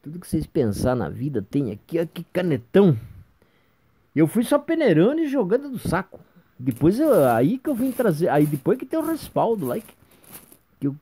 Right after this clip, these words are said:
que me, que me, me, me amedrontou. Mas isso é pra um próximo vídeo, né? O respaldo me amedrontou, mas eu vou, ah, depois lá,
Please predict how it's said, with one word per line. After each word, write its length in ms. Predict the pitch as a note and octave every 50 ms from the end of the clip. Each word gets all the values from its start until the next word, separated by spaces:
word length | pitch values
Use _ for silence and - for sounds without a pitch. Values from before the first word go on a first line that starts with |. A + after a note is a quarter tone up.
| _ _
que 80 | - C#3
me, 180 | C#3+ C#3 F#2+ - - _ _ _ _ - - _ _ _ _ _ _ _ _ -
que 100 | B2+ C3+
me, 240 | D3 D#3 D3+ - -
me, 180 | B2+ B2+ - - -
me 100 | C3+ C#3+
amedrontou. 720 | D3 D3+ D#3 D3+ F#3+ F3+ C#3+ A2 - _ - D#3 C#3+ - - - - - _ _ _ _ _ _ _ _ -
Mas 240 | - D3 F3+ A3+ G#3+
isso 100 | - C#4+
é 60 | D4+
pra 140 | D4+ - D#4
um 60 | C#4 G3
próximo 480 | - - E3 A#3+ B3+ B3+ C#4 C4+ G#3+
vídeo, 360 | G#2+ G2+ A#2+ F#3 G#3 E3+ C#3+
né? 160 | D3 F#3 G#3 - - - - _ _ _ _ _ _ _ _ _ _ _ _ _ _ _ _ _ _ _ _ _ _ _ _ _ _ _ _ _ -
O 40 | A2+
respaldo 500 | A2+ B2+ B2+ - - - E3 F#3 A3 A3
me 100 | A#3+ B3
amedrontou, 640 | A3+ A3+ A#3 A#3+ C#4+ C#4 A3 C3+ A2+ - D#3 F3 D#3
mas 480 | B2+ G2 D#3 G#3+ A#3 - - - -
eu 140 | F3+ F#3 A#3
vou, 280 | A3+ G#3 G#3+ G#3+ G3+ -
ah, 260 | D3+ D#3 C3 - -
depois 360 | E3+ F3 F3 - A#3+ C4+ C#4+
lá, 360 | C#4 C#4+ C#4 A#3+ E3 A#2+ A2+